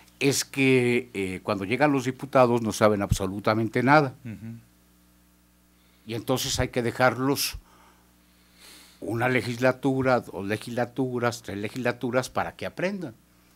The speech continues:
Speaker 1: Y yo no sé cómo se le ocurrió a Santiago Krill esa idea cuando él por primera vez llegaba al Congreso.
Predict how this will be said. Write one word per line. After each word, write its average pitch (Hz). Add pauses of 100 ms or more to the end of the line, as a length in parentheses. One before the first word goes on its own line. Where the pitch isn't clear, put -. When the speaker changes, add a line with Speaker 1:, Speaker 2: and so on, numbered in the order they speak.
(840)
Speaker 1:
Y 76
yo 104
no 123
sé 123
cómo 98
se 90
le 80
ocurrió 90
a 92
Santiago 98
Krill 98
esa 107
idea 113 (480)
cuando 95
él 101
por 98
primera 95
vez 92
llegaba 90
al 85
Congreso. 151